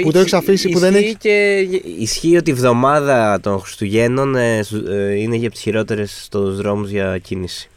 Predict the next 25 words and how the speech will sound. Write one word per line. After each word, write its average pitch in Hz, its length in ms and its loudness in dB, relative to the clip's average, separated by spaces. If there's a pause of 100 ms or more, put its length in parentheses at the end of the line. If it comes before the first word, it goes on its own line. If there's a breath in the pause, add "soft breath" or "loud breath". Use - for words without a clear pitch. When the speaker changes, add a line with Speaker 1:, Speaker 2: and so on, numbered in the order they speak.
Speaker 2:
Και 113 140 0
μαγαζιά 95 540 0
και 104 140 -2
κίνηση, 110 840 -6
μπορεί 104 160 -10
να 107 140 -2
κάνεις 110 280 -4
μία 113 260 0
ώρα 110 220 0
για 104 260 -2
μια 107 160 -4
διαδρομή 104 520 -2
είκοσι 101 300 -8
λεπτών. 92 420 -8 (800 soft breath)
Ισχύει. 107 500 -2
Εμέ-, 123 240 -2
ναι, 151 200 0 (260)
εντάξει, 139 360 -2
το 110 80 -2
ακούω. 123 520 0 (140)
Speaker 1:
Και 160 140 0
δεν 190 100 2
σου 196 120 -4
κρύβω 208 240 0
ότι 143 1120 0